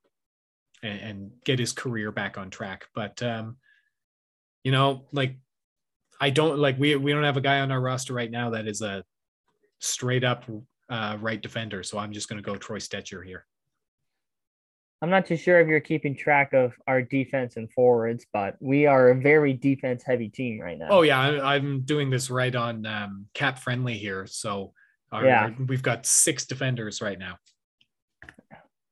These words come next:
Speaker 2: All right. Oh, you, I'm just realizing that I have Edmonton now.
Speaker 1: Yeah, you have Edmonton.
Speaker 2: Oh boy.
Speaker 1: Yeah, this is a pretty deep black hole of suck right here.
Speaker 2: Like,
Speaker 1: A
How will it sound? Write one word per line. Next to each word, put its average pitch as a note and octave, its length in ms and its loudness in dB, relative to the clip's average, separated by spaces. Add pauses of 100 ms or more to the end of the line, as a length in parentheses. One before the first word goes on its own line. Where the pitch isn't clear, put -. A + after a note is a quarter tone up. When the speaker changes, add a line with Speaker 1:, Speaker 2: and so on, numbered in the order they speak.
(300)
Speaker 2:
All C3 140 2
right. D3 220 6 (140)
Oh, D#3 140 -2
you, D#3 280 4 (260)
I'm D3+ 220 -4
just E3+ 260 -2
realizing C#3 400 2
that C3 160 -2
I B2 180 -2
have A#2+ 180 -4
Edmonton A2+ 480 -8
now. A2 260 -6 (220)
Speaker 1:
Yeah, G2 120 -4
you G2+ 200 -6
have G2+ 140 -8
Edmonton. F#2 460 -12 (320)
Speaker 2:
Oh F3 840 8
boy. D3 560 4
Speaker 1:
Yeah, G2 280 -2
this C3 100 0
is B2+ 60 0
a B2+ 60 -4
pretty A#2+ 400 -2 (120)
deep C3 340 -4
black A2 300 -4
hole G#2 300 -8
of - 80 -16
suck - 400 -4
right F#2+ 160 -12
here. F#2 260 -16 (1900)
Speaker 2:
Like, C#3 140 -6
Speaker 1:
A C#3 60 2